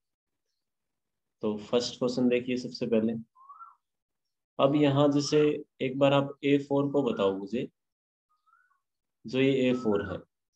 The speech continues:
ये वाला जो आपको दिख रहा है ए फ़ोर, ए फ़ोर का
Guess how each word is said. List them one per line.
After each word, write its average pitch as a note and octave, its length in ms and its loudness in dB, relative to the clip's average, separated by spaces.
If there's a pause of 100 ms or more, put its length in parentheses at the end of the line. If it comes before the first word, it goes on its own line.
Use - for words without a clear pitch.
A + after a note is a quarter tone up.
(140)
ये A2+ 140 -2
वाला A2 220 2
जो G#2 160 0
आपको G#2 180 -6
दिख G#2 180 -4
रहा G2+ 120 -2
है - 120 -2
ए G2+ 160 -4
फ़ोर, - 260 -12 (1700)
ए D3 260 6
फ़ोर C#3+ 380 4
का A#2+ 160 6